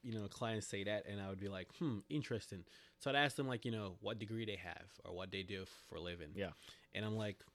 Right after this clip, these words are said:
Speaker 1: you know, just give an example, like, an accountant. I'm like, "All right, how much years did you go to school?" Like,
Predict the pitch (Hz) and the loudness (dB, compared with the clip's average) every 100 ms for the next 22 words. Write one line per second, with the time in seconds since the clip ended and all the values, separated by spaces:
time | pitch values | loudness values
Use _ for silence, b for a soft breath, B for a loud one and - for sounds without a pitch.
0 | _ _ _ _ _ 107 104 101 95 110 | _ _ _ _ _ -4 -2 -4 -2 -4
1 | - - _ - 104 107 107 131 101 101 | -4 -14 _ -2 0 2 2 2 0 -4
2 | 92 - 113 113 147 107 113 113 110 127 | -6 -6 -4 2 2 2 0 0 0 -2
3 | 120 127 123 131 120 120 117 117 - 110 | 0 -2 0 0 0 0 0 -2 -2 -6
4 | - - _ _ - 101 | -6 -12 _ _ -6 -6